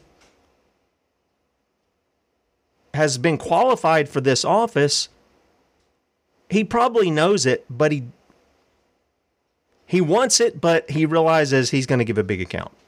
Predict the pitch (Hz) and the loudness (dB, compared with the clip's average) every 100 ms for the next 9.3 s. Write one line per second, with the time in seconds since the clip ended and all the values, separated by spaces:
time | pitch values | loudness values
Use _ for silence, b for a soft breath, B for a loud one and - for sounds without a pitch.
0 | _ - 120 - 127 120 117 110 123 131 | _ -6 -2 2 2 4 2 2 0 0
1 | 120 - 113 - 127 156 101 95 - - | 0 -2 -2 -2 -2 -2 -4 -10 -16 -20
2 | _ _ _ - 131 113 98 76 101 90 | _ _ _ -6 0 2 2 -2 -4 -4
3 | - - 156 - 254 220 165 131 107 101 | -8 -2 0 0 2 2 2 0 0 -4
4 | 95 139 202 - _ _ _ _ _ _ | -4 -4 -4 -10 _ _ _ _ _ _
5 | _ _ _ _ _ _ _ _ _ _ | _ _ _ _ _ _ _ _ _ _
6 | _ _ _ _ _ _ _ _ _ _ | _ _ _ _ _ _ _ _ _ _
7 | 113 117 165 208 175 170 180 170 139 - | -4 0 2 2 2 0 0 0 -2 0
8 | 165 160 - 160 123 104 113 190 170 117 | 0 0 0 0 0 0 0 2 2 2
9 | 110 110 | 2 -2